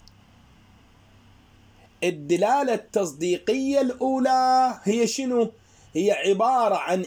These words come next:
إرادة المتكلم اختار هذه المعاني في ذهن السامع. شلون أنا الآن جاي أقول لك، أقول لك مثلًا، أقول لك: "يابا خلنا ناخذ جملة، آه، نشوف بها هاي القيود"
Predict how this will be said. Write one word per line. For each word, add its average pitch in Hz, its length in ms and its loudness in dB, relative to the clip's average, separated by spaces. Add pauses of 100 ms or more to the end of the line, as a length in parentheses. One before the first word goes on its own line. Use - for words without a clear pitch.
(140)
إرادة 269 540 0
المتكلم 254 880 0 (100)
اختار 233 600 0
هذه 208 540 0
المعاني 233 760 0
في 196 220 -2
ذهن 240 260 0
السامع. 117 520 -6 (1700)
شلون 285 340 -2
أنا 285 260 0
الآن 226 320 -2
جاي 190 260 0
أقول 185 160 -2
لك، 175 400 -6
أقول 208 240 0
لك 190 160 -2
مثلًا، 139 460 -2
أقول 185 160 0
لك: 208 160 -4
"يابا 226 200 2
خلنا 311 320 -2
ناخذ 214 320 -2
جملة، 254 580 0 (1080)
آه، 160 580 0 (440)
نشوف 226 340 -2
بها 254 380 0
هاي 247 120 4
القيود" 175 580 0